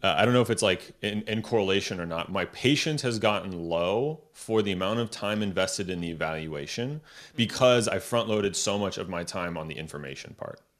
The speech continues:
right? Awareness, figuring out what I like, going to their pro-, you know, their product pages and, like, really scoping it out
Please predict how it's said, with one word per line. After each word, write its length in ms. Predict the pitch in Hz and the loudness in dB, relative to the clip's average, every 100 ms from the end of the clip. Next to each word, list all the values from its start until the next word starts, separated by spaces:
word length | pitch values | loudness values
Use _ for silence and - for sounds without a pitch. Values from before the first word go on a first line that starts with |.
| - | -6
right? 180 | 78 80 | -2 -2
Awareness, 500 | 85 87 85 76 - | 0 0 0 0 -2
figuring 280 | 98 87 85 | -2 -2 -4
out 140 | 80 | -2
what 80 | 82 | -2
I 80 | 78 | -2
like, 380 | 78 78 76 - - - | -2 -4 -6 -12 -20 -6
going 200 | 98 92 | -2 0
to 80 | 90 | 0
their 120 | 87 80 | 0 -2
pro-, 180 | - 113 | -4 -2
you 60 | |
know, 80 | 95 | 0
their 80 | 90 | 0
product 340 | 92 90 90 | 0 0 0
pages 320 | - 87 87 80 | -2 -2 -2 -4
and, 140 | 80 | -6
like, 140 | 78 90 | -6 -6
really 220 | 90 82 | -4 -2
scoping 400 | - 85 82 80 | -2 -2 -4 -6
it 60 | 78 | -4
out 260 | 78 76 | -4 -6